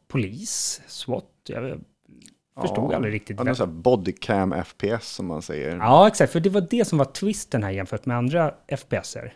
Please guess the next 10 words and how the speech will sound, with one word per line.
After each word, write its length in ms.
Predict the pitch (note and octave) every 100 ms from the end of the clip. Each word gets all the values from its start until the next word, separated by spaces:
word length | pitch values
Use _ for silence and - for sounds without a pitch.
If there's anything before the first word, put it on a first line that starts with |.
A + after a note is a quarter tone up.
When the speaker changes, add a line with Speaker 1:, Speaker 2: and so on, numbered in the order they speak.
| _
Speaker 2:
Ja. 260 | F#2 G2+ A2
Speaker 1:
Är 60 |
att 140 | G#2+ -
du 80 |
ser 600 | A#2+ - - A2+ G2+ G2+ -
utifrån 1000 | B2 - A#2 - - G2 F#2+ F2+ F#2 G#2 -
en, 420 | - G#2 G2 F#2+ F#2+
eh, 60 | G2+ G2 G#2 G#2 - G#2+ _ -
ett 260 | - - -
bodycam-perspektiv. 1400 | B2+ - D3+ B2 - G#2+ G2+ - A#2+ - - G#3 B2 -